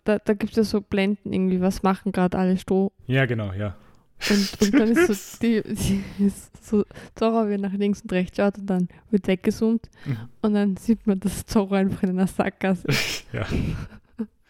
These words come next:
Speaker 1: Und
Speaker 2: Äh,
Speaker 1: so, hm, hm.
Speaker 2: in, also trifft der Gag noch?
Speaker 1: Ja, schon. Also nicht immer, aber das war wieder gut,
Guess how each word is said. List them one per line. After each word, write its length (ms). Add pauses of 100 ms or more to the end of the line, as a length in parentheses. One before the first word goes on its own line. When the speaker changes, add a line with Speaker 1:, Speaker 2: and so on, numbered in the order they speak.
(1400)
Speaker 1:
Und 100
Speaker 2:
Äh, 120
Speaker 1:
so, 140 (220)
hm, 220 (260)
hm. 180
Speaker 2:
in, 280
also 340
trifft 320
der 60
Gag 260
noch? 160 (720)
Speaker 1:
Ja, 240
schon. 260 (1000)
Also 240
nicht 340
immer, 300
aber 160
das 180
war 100
wieder 200
gut, 180